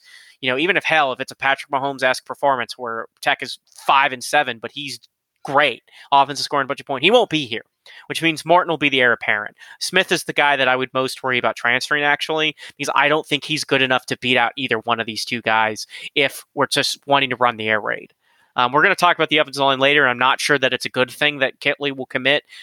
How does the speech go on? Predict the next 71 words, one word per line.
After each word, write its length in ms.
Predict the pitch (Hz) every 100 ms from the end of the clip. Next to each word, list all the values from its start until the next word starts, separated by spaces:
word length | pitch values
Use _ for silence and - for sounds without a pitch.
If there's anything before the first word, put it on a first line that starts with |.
| -
to 80 | -
throwing 320 | - 135 139
out 160 | 135 135
all 160 | 131
over 160 | 135 131
the 60 |
yard 280 | 127 135 131
this 240 | 135 139 151
year, 280 | 147 147 - - - _
but 320 | 131 120 113 - _ _ _ _ _ _ _ _ _
I 120 | 151
think 180 | 156 165
Shuck's 320 | - 156 -
gonna 140 | 147 127
get 140 | 131
this 160 | 127 -
job. 400 | 131 131 151 - _ -
And 80 |
I 80 | 185
don't 180 | 208 254
think 280 | 240 247 185
that 360 | 214 208 190 - _ _ _ _ _ _ _ _ _ _ _ _
it's 180 | 160 156
a 60 | 170
bad 400 | - 120 123 135
thing. 280 | - 117 101
I 80 | 127
know 120 | 143
there 120 | 156
are 40 | 156
people 260 | 175 156
who 20 |
are 40 | 139
concerned 480 | 156 - - 147 147
about 180 | 139
some 140 | - 135
of 60 |
the 60 | 135
stuff 180 | - 143
he 60 |
did 100 | 139
last 260 | 131 131 -
year. 80 | 139
I 100 | 135
mentioned 380 | 143 143 147 139
it. 180 | 139 - - -
I 180 | - 131
worry 380 | 147 147 147 143
he 60 | 135
holds 280 | 135 139
the 60 | -
ball 220 | 131 143
too 140 | - 156
long. 220 | 147 139
I 80 | 123
watched 320 | 123 131 -
him 80 | 123
in 40 |
the 60 | 113
spring 320 | - 147 151
game. 220 | 151 139
It 60 | 131
looked 140 | 131
like 140 | 131
he 80 | -
was 120 | 117
still 260 | - 143 131
doing 300 | - 117 139
some 240 | 160 185 170
of 60 |
that, 280 | 170 175 175